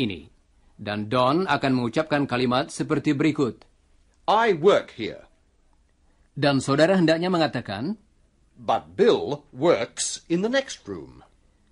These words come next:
Speaker 1: Dengarkan baik-baik kata kerja yang dipakai Don. Dan pakailah kata kerja itu dalam jawaban saudara. Jangan lupa mengulangi jawaban yang betul sesudah saudara mendengarnya.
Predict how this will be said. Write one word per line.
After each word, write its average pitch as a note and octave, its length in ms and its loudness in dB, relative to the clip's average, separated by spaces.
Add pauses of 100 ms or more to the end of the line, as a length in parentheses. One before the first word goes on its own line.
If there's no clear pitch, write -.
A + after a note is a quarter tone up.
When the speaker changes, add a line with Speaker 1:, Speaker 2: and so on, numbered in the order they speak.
(380)
Speaker 1:
Dengarkan E3+ 560 4
baik-baik C3+ 580 0
kata C3+ 240 -4
kerja C3 300 -2
yang B2+ 180 0
dipakai B2 400 -4
Don. A2+ 440 -2 (500)
Dan G#2+ 240 -4
pakailah D3+ 480 2
kata C#3 240 0
kerja C3 240 -2
itu D3 480 -2
dalam C#3+ 320 4
jawaban C3+ 400 2
saudara. C#3 480 -2 (800)
Jangan C3+ 320 2
lupa D#3 320 4
mengulangi C#3+ 480 2
jawaban C3 320 0
yang A2 160 -2
betul D3 560 -2
sesudah D3 400 0
saudara B2 400 0
mendengarnya. C3+ 560 2